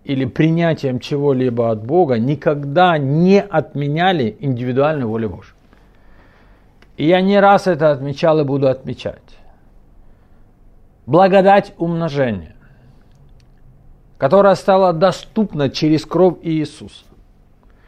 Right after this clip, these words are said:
которая приводится в действие через применение духовного закона сеяния и жатвы и гарантирует каждому применяющему урожай, никогда не отменяла важность и первостепенность индивидуальной воли Божьей.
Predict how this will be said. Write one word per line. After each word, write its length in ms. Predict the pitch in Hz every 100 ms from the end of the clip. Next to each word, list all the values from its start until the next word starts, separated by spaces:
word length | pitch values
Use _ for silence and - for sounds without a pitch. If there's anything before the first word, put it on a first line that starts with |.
| _ - -
которая 380 | 151 202 214
приводится 760 | 196 202 208 208 196 156 - 185
в 100 | 113
действие 640 | 170 220 220 - - 147
через 300 | 143 156 151
применение 600 | - 160 160 165 170 160
духовного 540 | 135 139 151 151 135 127
закона 420 | 120 - 135 120
сеяния 420 | - 127 120 113
и 20 |
жатвы 340 | 98 95 92 _ _
и 80 | -
гарантирует 720 | 147 175 185 180 202 185 170
каждому 560 | - 196 170 117 123 117
применяющему 920 | 131 135 135 135 113 - 113 113 107 _ -
урожай, 440 | 127 120 165 240 - _ _ _ _ _ -
никогда 840 | 160 226 240 220 214 185 220 208
не 360 | 165 185 208 202
отменяла 1000 | - 165 - 131 139 151 160 180 202 - _ _
важность 880 | 123 139 175 175 180 165 190 196 - -
и 80 |
первостепенность 960 | - 170 151 139 - 135 160 175 170 -
индивидуальной 800 | 156 131 123 123 123 135 151 147
воли 260 | 110 113 110
Божьей. 300 | 90 -